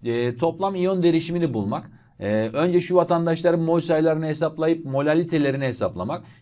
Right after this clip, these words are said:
Yirmi gram. Şunun emasını hesaplarsanız kaç gelir gençler? Yirmi üç,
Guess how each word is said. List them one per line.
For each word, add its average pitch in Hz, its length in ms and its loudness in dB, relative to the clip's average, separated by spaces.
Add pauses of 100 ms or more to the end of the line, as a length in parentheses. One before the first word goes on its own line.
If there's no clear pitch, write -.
(100)
Yirmi 175 300 6
gram. 107 260 0
Şunun 151 180 -6
emasını 170 420 0
hesaplarsanız 165 720 -2
kaç 160 240 -4
gelir 147 180 -2
gençler? 147 380 -8 (280)
Yirmi 143 380 2
üç, 151 280 -2